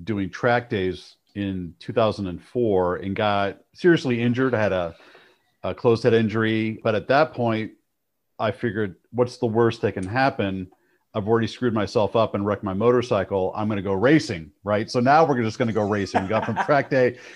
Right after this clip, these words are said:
Speaker 1: to racing. So it's probably like the guy who went out to a track day for a H P D E program and hit the wall with his car and said, "Oh, at this point, I,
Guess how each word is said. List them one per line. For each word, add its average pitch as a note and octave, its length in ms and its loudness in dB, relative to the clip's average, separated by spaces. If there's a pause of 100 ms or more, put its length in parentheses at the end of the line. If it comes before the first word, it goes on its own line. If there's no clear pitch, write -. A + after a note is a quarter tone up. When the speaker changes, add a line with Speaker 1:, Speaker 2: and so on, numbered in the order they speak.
(120)
Speaker 1:
to D3 80 4
racing. C#3+ 300 4
So B2 120 0
it's B2 100 -2
probably G#3 240 6
like D#3+ 160 6
the D#3 60 4
guy C#3+ 500 6
who A#2+ 320 2 (240)
went D3 180 6
out D3 200 4
to C3+ 100 0
a A2+ 60 2
track C#3+ 340 2
day A#2 240 4
for A2 220 -2
a G#2+ 40 -4
H A#2 280 -2
P B2+ 100 -4
D A#2 280 -2
E - 20 -2
program A2 640 0
and G2 160 -8
hit D3 180 0
the C3+ 60 2
wall A2+ 320 6
with A#2 100 2
his G#2 140 -4
car A#2+ 320 2
and A#2 100 -2
said, A#2 160 0
"Oh, D#3+ 160 2
at C#3+ 100 -2
this E3 200 0
point, B2+ 260 2
I, A2+ 100 0